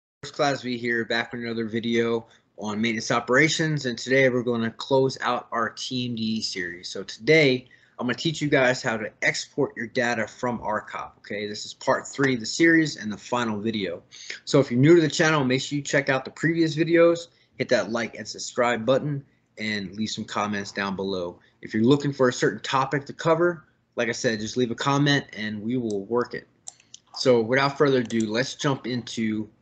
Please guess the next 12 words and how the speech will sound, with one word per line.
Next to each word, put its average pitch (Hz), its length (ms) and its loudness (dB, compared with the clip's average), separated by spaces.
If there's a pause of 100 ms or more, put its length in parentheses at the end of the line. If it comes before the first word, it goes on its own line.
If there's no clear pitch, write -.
(180)
R 101 100 2
cop. - 380 -4 (800)
So - 120 4
in 139 80 6
the 135 60 4
previous 175 320 6
video, 156 280 6
I 143 100 6
showed 131 340 0
you 117 160 -4
how 113 160 -2
to 104 440 -6